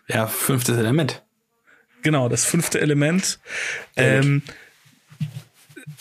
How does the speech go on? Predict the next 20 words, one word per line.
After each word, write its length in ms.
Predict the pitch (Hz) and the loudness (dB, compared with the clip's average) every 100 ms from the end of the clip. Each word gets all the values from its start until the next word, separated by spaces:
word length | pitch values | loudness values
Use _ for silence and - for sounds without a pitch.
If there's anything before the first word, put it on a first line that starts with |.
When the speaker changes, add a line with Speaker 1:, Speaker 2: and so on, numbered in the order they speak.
| - | -4
Speaker 2:
das 180 | 156 143 | -2 0
Artdesign 520 | 156 190 196 185 175 | 0 2 2 4 4
relativ 480 | 156 170 175 180 - | 4 2 2 0 0
drass-, 380 | 131 151 180 - | 0 2 2 0
äh, 100 | 160 | 2
relativ 640 | 156 151 170 170 156 135 | 2 2 0 0 -2 0
dreist 540 | 139 139 143 165 139 | 0 2 4 2 2
von, 520 | 139 165 151 151 151 143 | 0 2 2 2 2 2
ähm, 340 | 147 143 147 | 2 2 2
Jean-Pierre 1000 | 135 143 151 151 - 151 147 147 143 135 - | 2 2 2 0 0 2 4 4 2 0 -2
Messiers 840 | 143 147 143 139 135 156 170 - | 0 2 2 2 2 2 0 -2
geklaut 460 | 151 - 156 160 | -4 0 0 0
aus 260 | 117 143 - | 0 0 0
den, 340 | 147 143 147 | 0 2 0
äh, 280 | 139 139 127 | 2 2 2
Valerian 680 | 135 143 143 139 139 156 156 | 2 2 2 2 2 2 0
und 320 | - 147 139 | 0 0 0
Laureline 600 | - 135 139 135 165 180 | 0 0 2 2 2 2
beziehungsweise 720 | 160 131 147 143 - 135 131 127 | 2 0 0 0 2 2 2 2
Veronique 600 | 135 131 151 185 - | 2 2 2 0 -2